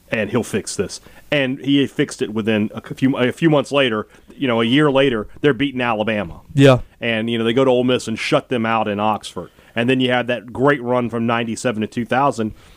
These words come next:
Speaker 1: And Joe Lee Dunn was a massive piece, maybe the biggest piece of that, to be totally honest with you. So.
Speaker 2: And I, I, I remember some of those games. I remember the Arkansas game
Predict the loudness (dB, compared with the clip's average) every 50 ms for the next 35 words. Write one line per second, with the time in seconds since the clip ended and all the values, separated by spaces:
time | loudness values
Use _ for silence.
0 | -20 -8 _ -2 0 2 2 2 2 2 2 2 2 2 2 0 -2 -2 -6 -8
1 | -8 -4 -2 0 2 2 4 2 2 0 -2 -4 -6 -8 -8 -6 -6 -6 -6 -6
2 | -6 -4 0 2 2 2 2 0 0 0 0 0 0 -2 -6 -6 -4 -4 -4 -4
3 | -4 -8 -12 -12 -12 -14 -14 -16 _ _ _ _ _ _ _ _ _ -2 0 2
4 | 2 2 2 4 4 4 2 2 2 0 -2 -2 -4 -4 -6 -6 -6 -10 -2 2
5 | 6 6 8 6 6 4 2 0 0 -2 -4 0 2 2 2 2 4 6 6 6
6 | 8 6 6 4 4 2 2 2 2 2 4 4 4 4 4 4 4 4 4 4
7 | 4 4 4 4 4 2 -2 -2 2 2 2 2 2 0 0 2 2 2 0 0
8 | -2